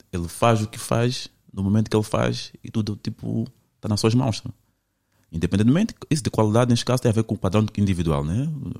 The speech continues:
Não podemos julgar, medir, tipo, se alguém gosta de, de certo tipo de padrão, não pode dizer, "Ah, não, são feias."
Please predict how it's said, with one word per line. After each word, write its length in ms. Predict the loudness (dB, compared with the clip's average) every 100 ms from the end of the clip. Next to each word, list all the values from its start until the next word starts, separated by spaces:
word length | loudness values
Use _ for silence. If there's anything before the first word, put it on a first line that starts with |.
| -8
Não 100 | -4
podemos 260 | 0 0
julgar, 440 | 0 0 2 0 -2
medir, 300 | -4 -2 -2
tipo, 220 | -4 -14 -20 -20 -20 -20 -20 -8
se 120 | 2
alguém 200 | 4 6
gosta 240 | 6 4 2
de, 140 | 0
de 260 | -2 -6 0
certo 200 | 0 0
tipo 140 | -2
de 40 | 0
padrão, 240 | 4 4
não 80 | 4
pode 120 | 2
dizer, 100 | 0
"Ah, 40 | 0
não, 100 | 0
são 160 | 0
feias." 400 | 0 0 -2 -2